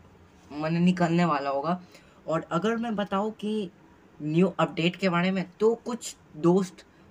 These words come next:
plus कुछ information collect करने के बाद मुझे पता चला है कि एक new update आएगा जिसमें बीजीएमआई में new update आएगा जिसमें आप अपने teammate को,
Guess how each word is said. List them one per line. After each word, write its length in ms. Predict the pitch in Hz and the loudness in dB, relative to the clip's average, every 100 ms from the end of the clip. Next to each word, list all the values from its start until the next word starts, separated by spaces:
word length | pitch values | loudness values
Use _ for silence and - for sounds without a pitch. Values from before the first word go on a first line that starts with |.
| _ | _
plus 220 | 190 202 | -2 -2
कुछ 220 | - 202 190 | -4 -2 2
information 680 | 180 180 170 170 170 208 185 | 2 2 2 0 -2 -6 -4
collect 380 | 175 175 220 - | 0 0 -2 -4
करने 300 | - 214 202 | -4 -2 -2
के 100 | 196 | -2
बाद 260 | 185 190 185 | 0 2 2
मुझे 200 | 190 180 | 2 0
पता 240 | 170 170 | -2 -4
चला 200 | 170 170 | -4 -4
है 100 | 165 | -4
कि 160 | 196 185 - - 330 226 | -6 -8 -10 -12 -6 -4
एक 180 | - | 2
new 200 | 202 208 | 4 4
update 400 | 214 185 180 185 | 4 4 4 4
आएगा 220 | 185 175 185 | 4 4 4
जिसमें 380 | 180 185 180 180 - - - - | 2 2 0 -2 -12 -20 -16 2
बीजीएमआई 520 | 175 214 247 208 165 | 4 6 2 2 2
में 180 | 175 254 | 0 0
new 200 | 196 214 | 0 2
update 280 | 214 208 214 | 2 0 0
आएगा 200 | 214 208 | 0 0
जिसमें 260 | 196 208 160 | 0 0 4
आप 240 | 175 185 | 4 4
अपने 240 | 180 180 214 | -2 -2 -6
teammate 600 | - - 196 208 254 - | -6 -2 0 2 -2 -4
को, 240 | 160 143 | -6 -6